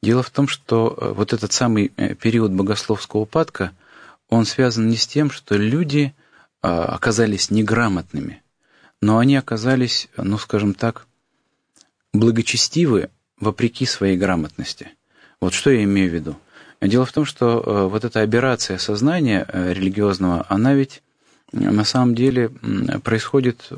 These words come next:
очень часто с людьми, э, даже в разных традициях. Вот, не только, скажем, у христиан это происходит. И, м, это связано с тем, что собственное вероучение начинает пониматься неправильно,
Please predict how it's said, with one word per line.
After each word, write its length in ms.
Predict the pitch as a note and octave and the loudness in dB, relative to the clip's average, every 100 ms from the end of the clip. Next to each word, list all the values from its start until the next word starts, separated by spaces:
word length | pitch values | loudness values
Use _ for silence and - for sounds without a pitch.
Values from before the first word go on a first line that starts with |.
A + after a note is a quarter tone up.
| - | -4
очень 340 | A#2 - A#2+ | -4 0 0
часто 400 | - C3+ - G#2 | 0 -2 -2 -6
с 100 | - | -2
людьми, 400 | G#2 A2 C#3 C#3 _ _ - - - | 0 2 2 0 _ _ -20 -16 -4
э, 240 | F2 F2 | -4 -2
даже 280 | - G#2 G#2+ | -2 0 2
в 40 | A2 | 2
разных 360 | C3+ G#2+ G2 | 0 -2 -6
традициях. 680 | - B2 A#2+ - - - - _ _ _ _ - | -4 -4 -4 -4 -6 -8 -16 _ _ _ _ -4
Вот, 280 | E2+ D2+ F#2+ | -4 0 0
не 100 | F#2+ | 0
только, 300 | - - - | -2 -4 -10
скажем, 420 | - D#2 D#2 - | -6 -4 -2 -4
у 100 | - | -4
христиан 460 | - - - A2 B2 | -6 -6 -2 0 0
это 160 | A2 - | -2 -4
происходит. 560 | F2+ F2+ - F#2 E2+ - _ - - _ | -4 -2 -2 -2 -2 -10 _ -20 -20 _
И, 300 | A2+ C#3 C#3 | 2 4 4
м, 240 | - A2 G2 | 2 -2 -2
это 640 | B2+ C3+ - C3 B2+ B2 C3 A2+ | -2 -2 -2 0 2 0 -2 -4
связано 380 | - C3+ B2 A#2 | 2 2 2 -2
с 100 | - | -2
тем, 180 | D#3 | -2
что 420 | C#3+ - B2+ B2+ A#2+ _ _ _ - | -2 -2 0 0 -2 _ _ _ -2
собственное 500 | - C3+ - G#2+ G#2+ | 0 0 0 2 2
вероучение 540 | G#2 A2+ - E3 C#3 | 2 0 0 0 0
начинает 400 | G2+ - B2 A2+ | 0 0 0 0
пониматься 500 | - A2 A2+ A#2+ - | 0 2 2 0 0
неправильно, 680 | A#2 - D#3+ A3+ C3 F#2 | -2 0 2 2 2 -2